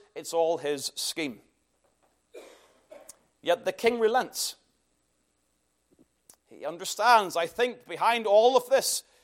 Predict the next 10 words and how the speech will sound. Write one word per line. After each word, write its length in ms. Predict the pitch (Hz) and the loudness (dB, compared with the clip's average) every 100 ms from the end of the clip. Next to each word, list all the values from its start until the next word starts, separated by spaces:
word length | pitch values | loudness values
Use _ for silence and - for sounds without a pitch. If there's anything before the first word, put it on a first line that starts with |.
| _ _ | _ _
Joab 400 | - 202 214 214 - - | -4 6 6 6 2 -12
perhaps 420 | 185 180 240 233 - | 0 6 8 6 0
has 460 | 220 269 226 175 - | 0 4 4 4 -4
some 380 | - 240 254 233 | 0 2 2 0
idea 480 | 214 233 226 226 220 | 0 2 2 0 -4
of 120 | 151 | 0
wisdom. 340 | 240 262 208 | -2 -2 -4
Perhaps 280 | 185 220 208 | 0 0 0
he 80 | 226 | -4
does 380 | 185 262 262 | -2 0 0